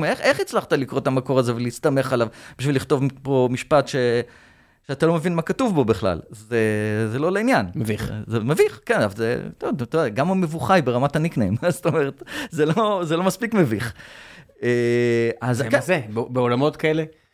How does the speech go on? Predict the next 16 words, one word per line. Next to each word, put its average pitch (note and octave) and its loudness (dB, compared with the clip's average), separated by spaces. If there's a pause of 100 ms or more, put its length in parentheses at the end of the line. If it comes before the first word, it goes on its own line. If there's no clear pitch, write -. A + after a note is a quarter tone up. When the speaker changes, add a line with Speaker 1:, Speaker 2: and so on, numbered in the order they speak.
(100)
Speaker 2:
שמע, D#3+ 0
אני D3+ 0 (440)
אף - -10
פעם E3 2
לא F3+ -2
נכנסתי F3 -2
לזה. G#2+ -4 (640)
אף - -16
פעם E3 2
לא D3+ 2
כתבתי C#3+ -2
משהו D3+ 2
בחיי B2+ 0 (220)
עד C#3 -2
Speaker 1:
Mhm. C#3 4
Speaker 2:
היום, A#2+ 0